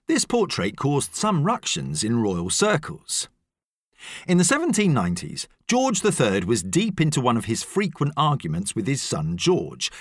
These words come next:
later Prince Regent and then George the Fourth, who was omitted from the original version of the painting. The story goes that when Queen Charlotte visited Beechey in his painting room at Windsor Castle, she remarked that her son George should have been included.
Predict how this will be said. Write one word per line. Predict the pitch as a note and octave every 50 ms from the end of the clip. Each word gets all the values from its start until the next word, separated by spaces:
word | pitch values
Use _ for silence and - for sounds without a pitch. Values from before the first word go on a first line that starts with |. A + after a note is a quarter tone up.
| - -
later | - F#2+ A2 G#2+ G2 - G2
Prince | F2 - - F#2+ F#2 F2+ - -
Regent | D3+ C#3 F#2+ - - D3 D#3 - - - - -
and | - F3+ D3 A#2+
then | F2+ F#2 G#2+ A2+
George | - A#2 F#2+ F#2+ G2 -
the | - B2+
Fourth, | - - - - F#2 D#2 - - - - - - - - -
who | A#2+ B2+
was | A#2+ B2 B2+ A2+
omitted | B2+ A2+ A2+ D3 - F#3 - - F2+ D#2+ E3+ -
from | - A#2+ A#2+ A#2
the | A2+ A2+
original | A2 G#2+ C#3 D#3+ C3 - - A#2+ A#2+
version | A2+ G2+ F3+ F#3+ D3 - - G#2+ A2
of | A2 -
the | - G#2+
painting. | - F3 G3+ F#3 D3+ - - E2 - _ _ _ _ _ _ _ _ _ _ _ _ _ _ _ _ _ - - -
The | D#3 D3
story | - C4+ C#4 C#4 C4 G#3+
goes | D3 C#3 A2 F#2 F2 F2
that | - B2+ B2+
when | C#3+ A3 C4 B3+ A3
Queen | - - F#3+ F#3+ F3 D3
Charlotte | - - - F#3 D#3+ A#2+ D#3+ D#3+ - -
visited | A2+ C#3+ D#3 - C3+ - C3 A2+ G2 -
Beechey | F#3+ G3+ F3 - - - G2+ F#2+
in | F#2 E2+
his | F#2+ G2 -
painting | - D#3 E3 D3 - - A2+ A2
room | A2+ A2+ G#2+
at | A2 A2+
Windsor | D3 G#2+ G2+ F#2+ E3+ G3+
Castle, | - - G3 G3 F3+ D3+ - - - - G3 - - - - - - - -
she | - - C#4
remarked | C4+ A#3+ F3 C3 A2 G#2+ - - - -
that | - C#3+ -
her | - C#3 C3+
son | - - G#3 G3+ F#3+ F#3 F3
George | D3+ A#3+ B3 F#3+ G#2+ F2+ G2+ A#2 A#2+
should | - - C3 B2+
have | E3 D3+
been | - - F#2+ F2+
included. | F2+ G#2+ A2+ - - G3+ A#3 F#3 - - - - -